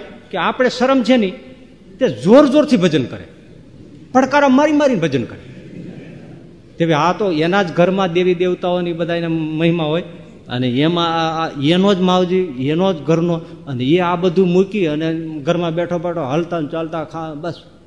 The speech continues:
સ્વામિનારાયણ, સ્વામિનારાયણ જોર. હું તો ધીમે બોલું છું, જોર જોરથી બોલે. ઘરના કંટાળ્યા, આડોશી પાડોશી કંટાળ્યા, બજારમાં નીકળે તો ગામના ક્યાં પણ ભજન કરે એની ક્યાં ના છે, પણ માળો જ્યારે જ્યારે રાડ્યો જ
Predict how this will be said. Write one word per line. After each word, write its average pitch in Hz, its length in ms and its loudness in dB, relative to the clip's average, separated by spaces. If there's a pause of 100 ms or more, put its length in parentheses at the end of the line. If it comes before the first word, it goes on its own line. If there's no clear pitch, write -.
(500)
સ્વામિનારાયણ, 160 760 2
સ્વામિનારાયણ 135 480 -6
જોર. 156 200 2
હું 151 160 4
તો 185 80 4
ધીમે 180 260 6
બોલું 156 300 4
છું, - 140 -14 (600)
જોર 196 260 2
જોરથી 208 300 0
બોલે. 190 260 -2 (1000)
ઘરના 175 340 4
કંટાળ્યા, 151 520 0
આડોશી 139 460 0
પાડોશી 160 400 -2
કંટાળ્યા, 143 460 -6
બજારમાં 147 540 -2
નીકળે 156 380 -4
તો 147 100 -4
ગામના 127 480 -2
ક્યાં 165 260 -4
પણ 160 140 -4
ભજન 110 320 -4
કરે 165 220 -4
એની 175 140 -4
ક્યાં 185 240 -4
ના 147 220 -2
છે, 127 100 -4
પણ 127 140 -4
માળો 139 320 -2
જ્યારે 120 320 -4
જ્યારે 147 220 -4
રાડ્યો 160 340 0
જ - 20 -8